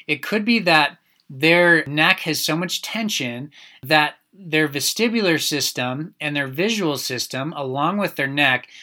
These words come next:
are trying to give the brain all of this information so that the brain can receive that and orient themselves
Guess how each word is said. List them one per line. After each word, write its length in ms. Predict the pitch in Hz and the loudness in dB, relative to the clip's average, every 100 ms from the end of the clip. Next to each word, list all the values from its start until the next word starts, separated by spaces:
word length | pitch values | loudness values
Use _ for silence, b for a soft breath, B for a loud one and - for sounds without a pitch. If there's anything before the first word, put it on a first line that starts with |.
| B B | B B
are 140 | 143 | -6
trying 480 | 135 - 160 208 220 | -4 -2 0 0 -2
to 140 | 160 | -4
give 260 | 143 160 170 | 2 2 2
the 80 | 151 | -4
brain 400 | 139 143 143 139 | -2 2 2 0
all 260 | 131 147 | 0 2
of 120 | 170 | 2
this 180 | 165 147 | -2 -2
information 720 | 151 139 143 160 214 - 147 | -2 -4 -6 -2 -2 -2 -4
so 120 | 143 | -4
that 200 | 143 135 | -4 -6
the 80 | 135 | -6
brain 260 | 127 175 196 | 0 0 0
can 160 | 180 | -2
receive 420 | 156 143 - 196 151 | -2 -2 -2 -2 0
that 280 | 131 127 B B B | 0 0 B B B
and 120 | 151 - | -12 -4
orient 540 | 160 175 175 147 139 | 0 2 4 2 0
themselves 600 | 139 135 - 131 131 | -8 -4 -2 -2 -4